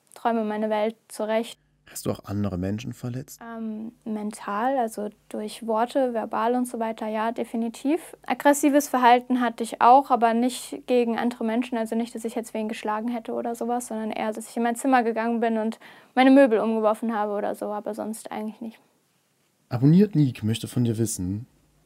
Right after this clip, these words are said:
Speaker 2: wie lange dauern solche Phasen an?
Speaker 1: Bei manchen ist es, ähm,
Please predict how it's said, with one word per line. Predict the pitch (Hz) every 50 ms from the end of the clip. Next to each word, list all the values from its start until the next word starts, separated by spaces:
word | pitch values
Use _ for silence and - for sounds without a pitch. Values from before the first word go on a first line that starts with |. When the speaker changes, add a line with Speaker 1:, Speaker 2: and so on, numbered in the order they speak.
| _ _ _ _ _ _ _ _ _ _ -
Speaker 2:
wie | - 139
lange | 160 185 196 190 180
dauern | 156 135 131 131 131 123 113
solche | 107 113 117 117 - 107
Phasen | - - 98 92 95 95 95 95 -
an? | - 76 80 90 - _ _ _ _ _ _ _ _ _ _
Speaker 1:
Bei | - 233
manchen | 226 226 226 233 233 - 226 220
ist | 226 220 - - 226
es, | 226 - - - - - _ _ -
ähm, | - 226 226 226 220 214 214 214 214 214 220